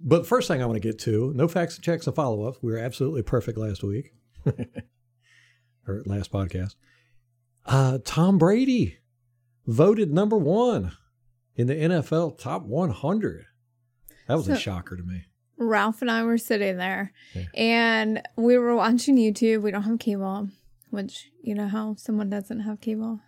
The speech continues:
Speaker 2: That's how you know. They tell you. So anyway, we're watching YouTube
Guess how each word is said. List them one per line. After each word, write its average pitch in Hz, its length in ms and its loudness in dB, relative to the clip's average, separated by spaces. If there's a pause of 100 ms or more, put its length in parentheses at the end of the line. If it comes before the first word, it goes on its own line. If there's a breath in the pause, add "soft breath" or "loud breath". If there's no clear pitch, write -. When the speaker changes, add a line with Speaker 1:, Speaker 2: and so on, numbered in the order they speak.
(120)
Speaker 2:
That's 233 160 -16
how 226 100 -6
you 220 120 -4
know. 220 240 -6 (960)
They 190 180 -8
tell - 260 -14
you. - 160 -12 (540 soft breath)
So - 160 -6
anyway, 196 380 -8 (640 soft breath)
we're 214 140 -2
watching 233 400 2
YouTube 196 540 -2